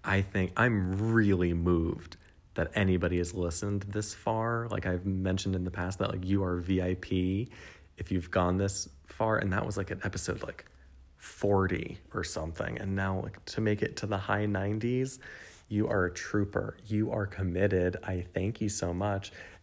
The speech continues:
And, like, if you can listen to me for one hundred episodes, that's commitment that, like,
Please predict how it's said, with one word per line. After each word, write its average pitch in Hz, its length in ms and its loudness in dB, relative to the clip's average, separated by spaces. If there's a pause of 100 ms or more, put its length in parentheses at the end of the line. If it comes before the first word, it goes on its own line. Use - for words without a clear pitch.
And, 98 140 -2
like, 95 120 -2
if 101 140 -6
you 101 140 0
can 107 340 -2
listen 101 440 0
to 90 120 -2
me 87 640 0 (420)
for 113 160 -2
one 117 220 2
hundred 127 280 0
episodes, 151 680 -2 (640)
that's 123 240 0
commitment 107 480 2
that, - 100 0
like, 90 220 -6